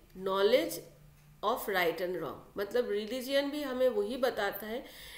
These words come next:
कि moral values क्या क्या होगा या कौन सा सही कौन सा गलत, ये idea रहेगा। तो reason भी वही कहेगा, ठीक है, कि हम लोगों का जो विवेक है, हम लोगों का जो, अ,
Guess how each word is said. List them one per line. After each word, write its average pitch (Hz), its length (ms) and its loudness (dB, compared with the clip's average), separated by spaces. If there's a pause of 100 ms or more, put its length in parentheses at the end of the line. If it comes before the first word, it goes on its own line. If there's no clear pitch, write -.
(160)
कि 220 120 2
moral 202 500 4
values 202 460 0
क्या 180 200 -2
क्या 175 200 -6
होगा 165 500 -4
या 170 380 -2 (320)
कौन 196 200 0
सा 202 140 -2
सही 202 280 0
कौन 180 260 -4
सा 175 140 -6
गलत, 175 480 -4
ये 233 140 4
idea 196 440 2
रहेगा। 180 400 -2 (420)
तो 269 60 -4
reason 262 560 0
भी 349 100 4
वही 254 260 2
कहेगा, 175 460 -2 (360)
ठीक 302 160 -6
है, 185 140 -2
कि 214 160 -2
हम 208 200 -2
लोगों 202 260 0
का 240 140 -2
जो 247 140 -4
विवेक 208 500 4
है, 240 280 -2 (420)
हम 190 120 -6
लोगों 190 180 -2
का 196 200 -4
जो, 202 540 2
अ, 196 40 -10